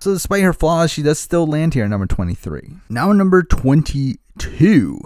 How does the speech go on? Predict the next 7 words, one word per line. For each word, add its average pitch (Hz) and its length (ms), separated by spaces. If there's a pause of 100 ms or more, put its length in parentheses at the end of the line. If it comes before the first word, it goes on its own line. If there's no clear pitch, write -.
(120)
we're - 80
moving 95 300
on 87 300
to 92 400 (360)
another 226 200
winner 240 240
that 202 240